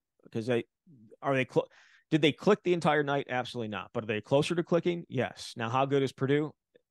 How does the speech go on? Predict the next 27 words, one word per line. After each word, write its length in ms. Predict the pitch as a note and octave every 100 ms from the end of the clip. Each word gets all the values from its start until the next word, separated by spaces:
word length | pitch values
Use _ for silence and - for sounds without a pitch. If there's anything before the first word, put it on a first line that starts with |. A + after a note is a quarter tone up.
| _ _
Irrelevant. 500 | C3 D3+ C3+ A2+ A2 _ _
If 120 | - C3+
you're 100 | C3+
getting 240 | C#3+ C3+
that 240 | B2+ -
type 240 | - C3 B2
of, 200 | G#2+ - _ _ _ _
um, 400 | G#2+ G2+ G2 F#2+ _ _ _ _ _ _ _
confidence 420 | - C3+ A#2+ A#2 B2+
in 80 |
yourself, 380 | A2+ - A#2 A2
I 100 | A#2
think 160 | A#2+ A2 _ _ _ _ _ _
it's 140 | B2+ A#2+
a 40 |
good 220 | B2 A#2+
building 300 | B2 A2+ G#2+
block. 320 | G2+ G2+ -
So 100 | -
I'm 80 | B2
gonna, 160 | D3 B2
I'm 80 | C3+
gonna 100 | C#3
go 140 | B2+ A#2
with 100 | A2+
a 60 |
B. 260 | G#2+ F#2+